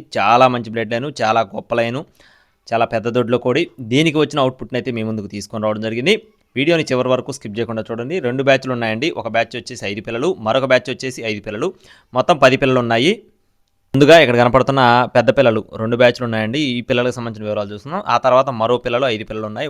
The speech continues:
వాటికి సంబంధించిన వివరాలు నేను క్లియర్గా చెప్తాను. ఇక్కడ వచ్చేసి మొత్తం ఐదు పిల్లలు ఉన్నాయి ఫ్రెండ్స్.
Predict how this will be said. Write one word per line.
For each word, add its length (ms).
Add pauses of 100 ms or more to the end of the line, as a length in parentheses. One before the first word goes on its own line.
వాటికి 240
సంబంధించిన 320
వివరాలు 220
నేను 140
క్లియర్గా 300
చెప్తాను. 320 (540)
ఇక్కడ 180
వచ్చేసి 280
మొత్తం 180 (120)
ఐదు 160
పిల్లలు 220
ఉన్నాయి 200
ఫ్రెండ్స్. 200